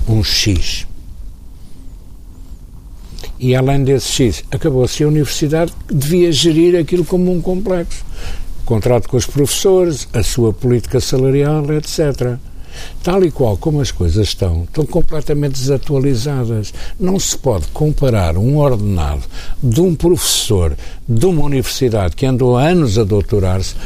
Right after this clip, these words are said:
com uma outra função qualquer do Estado noutro sítio apenas por pertença à mesma letra. Isto não pode mais. Nas empresas já não existe.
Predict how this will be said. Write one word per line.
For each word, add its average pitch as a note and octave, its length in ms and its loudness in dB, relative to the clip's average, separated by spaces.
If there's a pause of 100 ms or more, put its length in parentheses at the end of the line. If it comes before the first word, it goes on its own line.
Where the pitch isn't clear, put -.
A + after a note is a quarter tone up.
(240)
com D#3 240 0 (160)
uma D#3+ 200 2
outra D#3 300 4
função D#3 460 0
qualquer D3+ 420 2
do D3+ 100 2
Estado D3 420 2
noutro D#3 240 2
sítio D#3+ 260 2
apenas D#3+ 340 2
por E3 220 0
pertença - 540 0
à - 20 0
mesma E3 280 2
letra. D#3 500 0 (1200)
Isto - 160 0
não G#3 100 2
pode E3 260 2
mais. C#3+ 560 0 (440)
Nas E3+ 200 0
empresas E3 440 2
já D#3 120 0
não D#3 160 2
existe. C#3 720 2